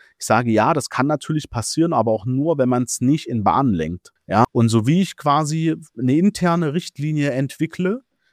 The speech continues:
wie wir gemeinsam alle uns committen, mit Social Media umgehen zu wollen, dann ist das Thema einfach vom Tisch, weil es offen,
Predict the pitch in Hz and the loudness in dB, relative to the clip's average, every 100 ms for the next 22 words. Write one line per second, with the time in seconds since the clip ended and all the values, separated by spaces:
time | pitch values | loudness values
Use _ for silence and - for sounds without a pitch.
0 | - 95 127 160 143 170 196 165 131 139 | -12 -4 -2 -2 0 2 2 2 2 2
1 | 185 170 151 - 170 180 175 - - 165 | 2 2 0 0 0 0 -2 -4 -6 -4
2 | 170 175 165 175 180 131 131 - 151 - | -4 -4 -6 -6 -6 -4 -4 -2 -6 -4
3 | 151 165 147 170 180 135 131 - 127 131 | -4 0 0 2 2 2 0 -2 0 4
4 | 151 214 240 - 123 131 156 - - - | 4 2 -4 -2 2 2 2 -2 -2 0
5 | 151 160 131 - 143 - 117 - 180 - | 2 2 0 -2 -6 -4 -4 -2 -2 0
6 | 113 - 139 - 190 208 | -2 0 -2 0 -4 -4